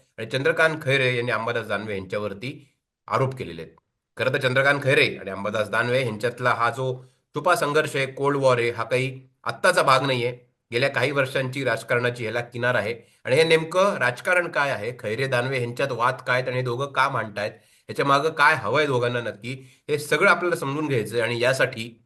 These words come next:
छत्रपती संभाजीनगरमधले मुक्त पत्रकार आणि शहर विकासाचे अभ्यासक सारंगजी टाकळकर आपल्या सोबत आहेत. सारंगजी, तुमचं खूप खूप स्वागत आहे द पॉलिटिक्सच्या प्लॅटफॉर्मवरती. अ, तुम्ही या सगळ्या घडामोडी जवळपास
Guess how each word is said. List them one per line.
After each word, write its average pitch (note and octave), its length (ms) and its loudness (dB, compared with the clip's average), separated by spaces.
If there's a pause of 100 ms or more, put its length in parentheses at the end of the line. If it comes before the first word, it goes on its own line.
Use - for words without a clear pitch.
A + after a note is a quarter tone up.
(440)
छत्रपती C#3+ 360 -4
संभाजीनगरमधले B2 960 0
मुक्त B2+ 260 -4
पत्रकार B2 460 -4
आणि G#2+ 180 -4
शहर A2+ 200 -4
विकासाचे A2+ 440 -6
अभ्यासक A#2+ 400 -2 (440)
सारंगजी E3+ 400 4
टाकळकर B2 480 -2
आपल्या A2 260 -4
सोबत C3 320 -2
आहेत. C#3+ 160 6 (500)
सारंगजी, F#3 280 4
तुमचं F#3+ 280 0
खूप F#3+ 180 -2
खूप G3 160 2
स्वागत C#3+ 440 0
आहे C#3+ 400 -6
द A2 40 -10
पॉलिटिक्सच्या B2 760 -2
प्लॅटफॉर्मवरती. B2 1040 0 (400)
अ, A2 400 0 (220)
तुम्ही D#3 240 -2
या E3 80 6
सगळ्या D#3+ 300 2
घडामोडी D#3+ 720 2
जवळपास C3 520 0